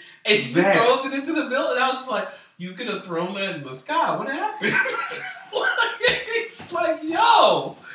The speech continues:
Speaker 1: what the fuck were you doing?" <laughs>
Speaker 2: Or in Ultron, where they had Slovakia, whatever,
Speaker 1: Oh, yeah.
Speaker 2: in the
Speaker 1: Yeah.
Speaker 2: sky, and it's like, "We gotta put this down. It's gonna flatten everything around it. Just let it down gently."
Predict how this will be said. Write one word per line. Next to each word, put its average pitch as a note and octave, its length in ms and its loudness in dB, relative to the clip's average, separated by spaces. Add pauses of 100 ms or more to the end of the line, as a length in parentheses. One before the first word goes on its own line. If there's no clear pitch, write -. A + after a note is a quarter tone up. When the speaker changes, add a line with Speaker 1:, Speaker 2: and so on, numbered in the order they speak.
(280)
Speaker 1:
what - 160 -10
the G#4 120 -2
fuck G4+ 340 4
were F4 80 2
you E4 240 4
doing?" A#4+ 560 8
<laughs> - 40 6 (560)
Speaker 2:
Or D#3+ 400 4
in D3+ 160 -4
Ultron, D3+ 540 2
where C#3 220 0
they C#3 200 -2
had C#3+ 380 2 (260)
Slovakia, D#3 600 4
whatever, C#3 300 -2
Speaker 1:
Oh, A4 540 12 (220)
yeah. - 80 8
Speaker 2:
in - 80 6
the G#3 60 10
Speaker 1:
Yeah. - 180 8
Speaker 2:
sky, F#3 340 10
and F3 80 4
it's D#3 100 2
like, D3+ 200 2 (260)
"We D#3+ 80 4
gotta F3+ 200 4
put G3+ 120 2
this F3+ 140 -2
down. F3 420 2 (120)
It's C3+ 120 -12
gonna D#3+ 180 2
flatten D#3+ 340 2
everything D#3+ 260 4
around D#3+ 340 2
it. - 140 -8 (540)
Just C#3+ 240 -6
let C#3+ 220 -4
it C#3+ 160 -6
down C#3 420 -6 (140)
gently." C3+ 580 -12